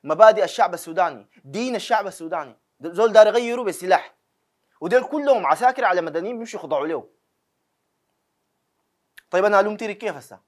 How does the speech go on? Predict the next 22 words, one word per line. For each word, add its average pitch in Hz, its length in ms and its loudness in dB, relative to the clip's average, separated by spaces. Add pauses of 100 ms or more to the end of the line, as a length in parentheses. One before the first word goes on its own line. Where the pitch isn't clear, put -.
(180)
لو 120 100 -12
دار 196 180 6
ألومه، 175 540 -4
ألومه 175 240 -6
كيف؟ - 280 -18 (480)
لكن 180 240 -8
بلوم 202 240 -4
اللي 175 140 -4
بيعمل 190 180 -8
في 143 80 -18
الفتنة، 131 380 -18 (680)
يجيبوا 151 540 -4
ال-، 110 480 -8 (280)
النظار 139 360 2
بتاع 123 220 -8
القبائل 139 360 -2
الثانية 165 420 -2
ويتكلموا 131 460 -8
معاها 165 260 0
ويفتكروا 170 440 -8
إنهم 170 180 -10
كأنهم 175 540 -4